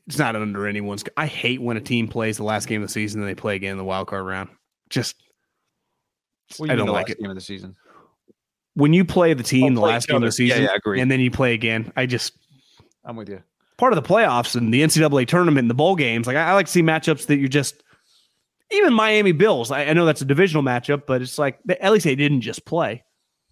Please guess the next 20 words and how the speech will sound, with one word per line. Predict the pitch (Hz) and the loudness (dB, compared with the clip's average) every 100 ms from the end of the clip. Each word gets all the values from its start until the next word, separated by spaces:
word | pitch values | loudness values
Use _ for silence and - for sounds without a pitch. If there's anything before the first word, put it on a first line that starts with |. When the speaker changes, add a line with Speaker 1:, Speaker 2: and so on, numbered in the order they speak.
| _ - _ - _ _ - | _ -20 _ -20 _ _ 0
Speaker 2:
Uh, | 135 131 131 131 117 107 | 4 4 4 2 -4 -8
Jags | 113 143 151 160 165 165 139 | -2 0 2 2 0 -2 -2
are | 147 131 123 | 2 4 2
plus | - 151 135 | 0 -2 -4
two | - | -6
and | 151 | -4
a | |
half | 131 139 | -2 -2
at | 120 | -2
home | 131 127 | -4 -2
against | 117 - | -6 -10
the | |
Chargers. | - - 123 139 180 - _ _ _ _ - | -16 -4 -4 -4 -8 -12 _ _ _ _ 0
Speaker 1:
Is | 143 | 2
there | 165 156 | 4 2
a | |
bigger | 131 120 156 151 147 | 0 0 2 2 2
lock | 120 120 123 127 | 2 2 2 -2
Saturday, | - 131 123 123 123 123 123 | -2 -2 0 0 0 0 -2
first | - 131 127 - | -4 -2 -2 -4